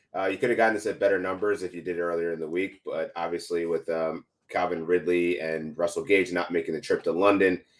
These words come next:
that's gonna be tough for, uh, the Falcons. And I think we saw the New York, the New York Jets defense continue to be, be very effective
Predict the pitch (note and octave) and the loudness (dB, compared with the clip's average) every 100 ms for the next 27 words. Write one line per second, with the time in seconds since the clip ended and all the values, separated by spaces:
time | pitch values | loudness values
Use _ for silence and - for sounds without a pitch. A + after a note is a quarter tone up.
0 | _ _ - C#3+ - G3 F3+ E3+ D3 E3+ | _ _ 4 4 4 2 4 4 6 6
1 | D3+ - C3+ C3 B2+ B2 B2 A2+ A2+ A#2+ | 4 2 2 4 6 8 8 6 2 4
2 | B2 F2+ E2+ - - G2 G2 G2 F#2+ G2 | 4 0 -6 -12 -10 -4 -2 -2 -4 -4
3 | A#2+ A#2+ - G#2+ G#2+ G2 F#2+ F#2+ G2 - | -2 -4 -2 0 2 0 -2 0 0 -2
4 | _ F2+ G2 G#2+ G2 G2 G2 - F#2+ G2 | _ -6 0 0 0 -2 -2 -4 -4 -2
5 | F#2 F2+ - _ _ _ - G2 - A#2 | -4 -6 -10 _ _ _ -10 -8 -4 0
6 | A2+ G#2 G#2 F2+ C#2+ - - E2 F#2 E2 | 0 0 -2 -4 -8 -16 -14 -8 -6 2
7 | G2+ G2 - F#2+ F#2 F2+ F2 | 4 4 0 -4 -2 2 0